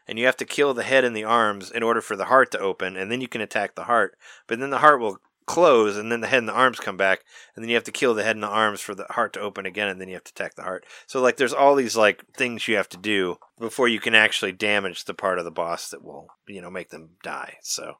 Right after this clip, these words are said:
so it's, it's a long <laughs> process. And I, I don't know. I don't know how long it took me to get through it, but I, I got through it finally. But those, uh, yeah, the, the,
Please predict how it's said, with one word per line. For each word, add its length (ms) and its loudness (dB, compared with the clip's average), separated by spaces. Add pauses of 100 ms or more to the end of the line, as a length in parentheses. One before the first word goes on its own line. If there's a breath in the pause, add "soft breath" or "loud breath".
so 220 0
it's, 140 -2
it's 200 -6
a 100 -6
long 200 0
<laughs> 60 -16
process. 840 -2 (180)
And 180 -2
I, 240 4
I 20 8
don't 140 6
know. 80 0
I 140 2
don't 100 4
know 100 0
how 120 -6
long 160 -8
it 60 -18
took 180 -10
me 80 -14
to 100 -16
get 240 -16
through 220 -16
it, 120 -20
but 160 -16
I, 180 -18 (220)
I 120 -8
got 240 -14
through 180 -20
it 60 -20
finally. 320 -20 (180)
But 140 2
those, 240 4
uh, 100 6
yeah, 240 4
the, 160 0
the, 260 0